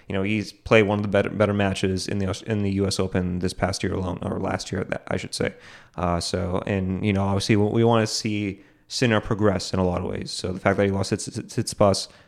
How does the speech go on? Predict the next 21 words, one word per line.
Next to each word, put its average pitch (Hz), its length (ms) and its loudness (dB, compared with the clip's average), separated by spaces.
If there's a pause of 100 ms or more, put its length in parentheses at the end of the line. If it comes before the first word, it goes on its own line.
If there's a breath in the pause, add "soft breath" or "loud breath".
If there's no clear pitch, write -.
(100)
not 92 220 -2
that 95 160 0
great. 107 380 4 (280 loud breath)
Uh, - 340 -4 (120)
apparently, 160 460 6
the, 113 520 6
the, 104 280 0 (580)
the 110 220 4
players 107 720 6
that - 180 2
end 107 220 2
up 95 180 2
beating 101 280 0
Sinner 95 560 -2 (420 soft breath)
in 95 520 2
the 101 100 2
draws, 95 880 2
in, 110 200 0
in 107 360 0
the 101 140 0
m-, 98 140 0